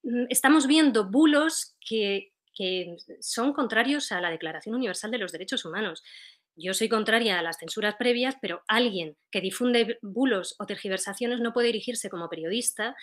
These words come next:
ni como adalid de la libertad de expresión. Eso es otra cosa, ¿no? Eso es, eh, bueno, el enredo, la crispación,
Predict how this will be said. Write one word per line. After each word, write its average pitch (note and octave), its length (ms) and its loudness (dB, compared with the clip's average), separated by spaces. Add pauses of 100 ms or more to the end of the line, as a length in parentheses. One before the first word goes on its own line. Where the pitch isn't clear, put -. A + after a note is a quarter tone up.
(240)
ni F#3 80 -6
como F3 220 -4
adalid E3+ 360 -2
de A3 120 0
la F3+ 100 0
libertad D#3+ 320 -8
de F#3 60 -2
expresión. D#3 420 -14
Eso D#3 160 -6
es G3 60 -8
otra D#3 240 -10
cosa, - 260 -12 (100)
¿no? G3+ 180 -10 (340)
Eso - 180 -6
es, E3+ 320 -4 (400)
eh, E3+ 420 0
bueno, F#3+ 300 -2
el F#3 140 -10
enredo, G#3+ 580 2
la G3+ 140 4
crispación, A3 760 -2